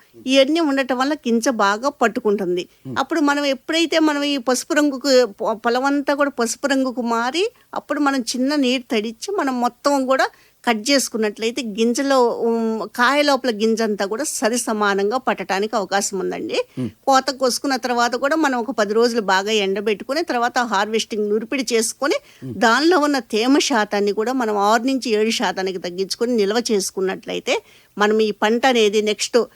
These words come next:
Speaker 1: మనం ఏదైనా కానీ విత్తన పంట కింద వాడుకోవచ్చు, మనం వాడకంగా మామూలుగా మనం కన్జంప్షన్ పర్పస్ కూడా వాడుకోవడానికి అవకాశం ఉందండి. కాకపోతే శనగ పంట అనేది మన కరెక్ట్గా నూట పది, నూట ఇరవై రోజుల్లో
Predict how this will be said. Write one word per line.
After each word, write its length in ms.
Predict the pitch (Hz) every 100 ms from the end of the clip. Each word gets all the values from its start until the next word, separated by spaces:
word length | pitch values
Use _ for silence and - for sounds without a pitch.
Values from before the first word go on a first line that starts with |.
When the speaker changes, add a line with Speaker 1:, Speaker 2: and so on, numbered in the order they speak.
| _ -
Speaker 1:
మనం 180 | 202 214
ఏదైనా 400 | 226 254 254 220
కానీ 180 | 202 190
విత్తన 260 | 196 208
పంట 260 | 220 240 254
కింద 220 | 277 277
వాడుకోవచ్చు, 1000 | 277 285 285 311 311 311 622 605 - - 117
మనం 260 | 320 370
వాడకంగా 560 | 294 254 277 277 262 214
మామూలుగా 540 | 214 240 240 240 226
మనం 440 | 214 233 269 262 247 -
కన్జంప్షన్ 600 | 277 277 294 - 262 226
పర్పస్ 380 | 214 202 208 -
కూడా 220 | 208 233
వాడుకోవడానికి 720 | 403 214 190 196 196 196 240 269
అవకాశం 420 | 202 190 - 202
ఉందండి. 260 | 196 190
కాకపోతే 600 | 196 214 214 233 262 359 - - -
శనగ 340 | - 220 240
పంట 300 | 302 285 277
అనేది 280 | 247 254 262
మన 180 | 294 233
కరెక్ట్గా 420 | 226 220 - 262
నూట 220 | 247 226
పది, 220 | 233 240 240
నూట 200 | 233 220
ఇరవై 240 | 220 226
రోజుల్లో 400 | 220 220 233 233